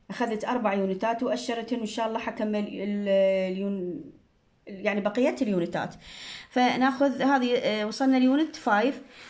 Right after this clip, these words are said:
هذه الصفحة كلش م-، يعني ما بيها شيء. ننتقل هذه الصفحة. هذه الصفحة، صفحة ستة وخمسين، present perfect and past simple.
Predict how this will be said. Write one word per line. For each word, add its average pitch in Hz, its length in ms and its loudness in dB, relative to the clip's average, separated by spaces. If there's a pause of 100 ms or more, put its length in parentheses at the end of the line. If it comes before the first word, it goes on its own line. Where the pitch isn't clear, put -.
(120)
هذه 277 420 4
الصفحة - 800 2
كلش 220 300 0
م-، 233 120 -2
يعني 240 220 2
ما 240 120 8
بيها 202 220 2
شيء. 269 420 -4 (480)
ننتقل 240 360 -2
هذه 190 220 2
الصفحة. 180 480 -6 (520)
هذه 381 180 4
الصفحة، 254 560 4
صفحة 311 300 0
ستة 262 300 2
وخمسين، 214 640 -2 (260)
present 311 440 4
perfect 311 640 4
and 247 360 4
past 349 420 0
simple. 170 300 -2